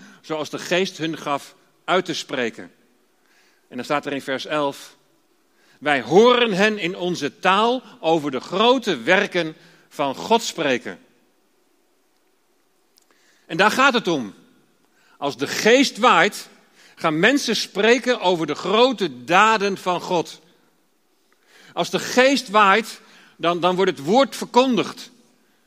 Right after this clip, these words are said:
En dan spreken ze uiteraard over die genadevolle daad van God, dat hij zijn zoon gezonden heeft om onze zonden te vergeven, om ons te redden. Nou, we gaan nu kijken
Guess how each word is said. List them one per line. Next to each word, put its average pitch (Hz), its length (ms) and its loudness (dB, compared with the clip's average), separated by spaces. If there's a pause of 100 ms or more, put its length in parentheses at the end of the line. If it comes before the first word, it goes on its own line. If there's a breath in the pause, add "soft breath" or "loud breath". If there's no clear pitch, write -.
(180)
En 156 80 -8
dan 175 100 -4
spreken 233 560 2
ze 185 160 0
uiteraard 208 680 2
over 170 200 -2
die 151 120 -2
genadevolle 202 1000 0
daad 208 360 2
van 190 160 -4
God, 202 320 -2 (300 loud breath)
dat 160 120 -6
hij 170 160 2
zijn 147 200 -2
zoon 220 380 2
gezonden 196 460 -2
heeft 175 320 -4 (240 loud breath)
om 131 140 -12
onze 165 340 -4
zonden 175 400 -2
te 160 100 -10
vergeven, 151 480 -4
om 131 120 -8
ons 160 240 -6
te 170 120 -6
redden. 143 380 -4 (2000)
Nou, 123 120 -8
we 147 60 -8
gaan 180 180 0
nu 240 120 0
kijken 233 460 -2